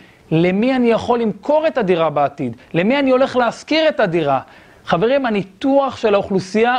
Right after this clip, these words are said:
הוא מאוד מאוד חשוב. שוב, אני מזכיר, כל מה שאני מדבר פה זה ניתוח אינטרנטי,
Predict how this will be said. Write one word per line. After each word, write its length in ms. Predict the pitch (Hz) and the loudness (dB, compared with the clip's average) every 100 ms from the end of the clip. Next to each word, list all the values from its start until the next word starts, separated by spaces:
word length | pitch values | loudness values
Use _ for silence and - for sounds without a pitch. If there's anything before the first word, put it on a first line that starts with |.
| - | -2
הוא 120 | 208 | 0
מאוד 400 | 196 208 240 226 | 2 2 2 0
מאוד 260 | 226 233 | -4 -6
חשוב. 460 | - 202 - 233 139 | -6 -8 0 0 0
שוב, 200 | - 262 | -4 -2
אני 120 | 233 | 0
מזכיר, 440 | 214 180 - 247 180 - _ | 0 -2 0 0 0 -6 _
כל 160 | - 254 | -2 0
מה 100 | 269 | 0
שאני 180 | 247 | 2
מדבר 340 | 233 220 190 233 | 2 2 0 -2
פה 120 | 233 233 | 0 0
זה 100 | 202 | 0
ניתוח 340 | 190 226 220 | 0 -2 -2
אינטרנטי, 720 | 208 196 185 220 254 277 277 | -6 -2 0 0 -2 -2 -4